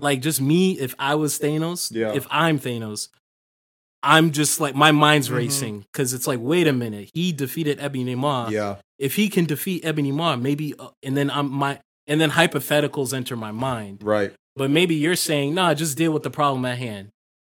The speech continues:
Speaker 1: Ebony Maw's not there, Doctor Strange's there, so clearly
Speaker 2: Well,
Speaker 1: Doctor
Speaker 2: if
Speaker 1: Strange
Speaker 2: I'm
Speaker 1: beat Ebony
Speaker 2: Thanos,
Speaker 1: Maw."
Speaker 2: if I'm Thanos and I have, I've delegated responsibilities to people I trust, and
Speaker 1: Yeah.
Speaker 2: I'm,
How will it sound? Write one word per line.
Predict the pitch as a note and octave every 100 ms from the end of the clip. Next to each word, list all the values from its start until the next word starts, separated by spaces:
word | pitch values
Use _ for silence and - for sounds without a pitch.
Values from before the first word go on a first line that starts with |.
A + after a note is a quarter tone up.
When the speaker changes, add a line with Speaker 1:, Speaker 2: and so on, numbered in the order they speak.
| _
Speaker 1:
Ebony | D3+ F#3 F#3
Maw's | F3 E3+ D#3+
not | E3 D3+
there, | D3+ D3+ D3+ D3+ _ -
Doctor | B2+ A#2
Strange's | C#3+ C#3+ C3 A#2
there, | A#2+ A#2 A2+ _ _ -
so | - B2
clearly | - C#3+ C#3 C3+ C3 B2+ - _ _ _ -
Speaker 2:
Well, | C#3 E3+ D3+ C#3
Speaker 1:
Doctor |
Speaker 2:
if | C#3+ D#3+
Speaker 1:
Strange | F3+
Speaker 2:
I'm | G3
Speaker 1:
beat | C3+
Ebony | D#3 D#3 E3+
Speaker 2:
Thanos, | F#3 A2+ G2+
Speaker 1:
Maw." | G2
Speaker 2:
if | C3+ C3+
I'm | D#3+
Thanos | D3+ C#3+ D3 D3 -
and | C#3 C3+ B2+ A#2+ -
I | C3
have, | C3 C3 B2+ A#2+ G#2 - -
I've | B2 G2
delegated | B2 C#3 B2+ C3+ C3+
responsibilities | C3+ C3 B2+ A#2 A#2 A2 G#2+
to |
people | - A#2 A2+
I | A2
trust, | - G#2 G2 - - - -
and | A2+
Speaker 1:
Yeah. | G#2
Speaker 2:
I'm, | B2